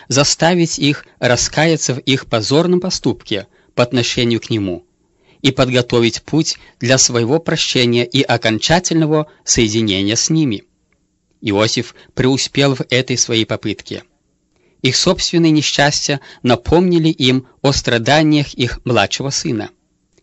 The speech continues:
И говорили они друг другу: «Точно мы наказываемся за грех против брата нашего.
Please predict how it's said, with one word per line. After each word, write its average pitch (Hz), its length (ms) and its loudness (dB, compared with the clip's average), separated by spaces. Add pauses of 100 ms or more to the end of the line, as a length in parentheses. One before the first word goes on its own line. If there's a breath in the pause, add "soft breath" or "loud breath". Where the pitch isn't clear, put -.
(140)
И 123 100 2
говорили 123 640 2
они 131 280 2
друг 123 320 -6
другу: 95 460 -4 (680)
«Точно 160 400 2
мы 147 260 4
наказываемся 113 1000 -2 (220 loud breath)
за 123 180 2
грех 113 340 2
против 123 440 -4
брата 110 360 0
нашего. 110 520 -4